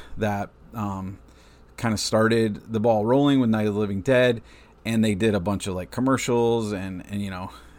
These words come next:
any, any kind of, any kind of stuff that would, you know, earn them some cash. So that was the group that did the Mister Rogers content, and, you know, they made a bunch of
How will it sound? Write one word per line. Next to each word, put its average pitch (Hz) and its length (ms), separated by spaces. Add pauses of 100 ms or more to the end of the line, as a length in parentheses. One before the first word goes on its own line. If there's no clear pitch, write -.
(140)
any, 123 240
any 139 200
kind 147 260
of, 127 300 (1120)
any 170 220
kind 160 420
of 120 460 (760)
stuff 131 460
that 117 260
would, 110 460 (320)
you 117 140
know, 104 140
earn 120 200
them 107 160
some 104 240
cash. 82 520 (120)
So 104 460 (280)
that 120 240
was 117 160
the 120 100
group 117 340
that 107 260
did 104 160
the 104 40
Mister 107 300
Rogers 131 460
content, 123 840
and, 101 300
you 104 60
know, 101 160
they 104 120
made 104 220
a 104 60
bunch 107 320
of 98 280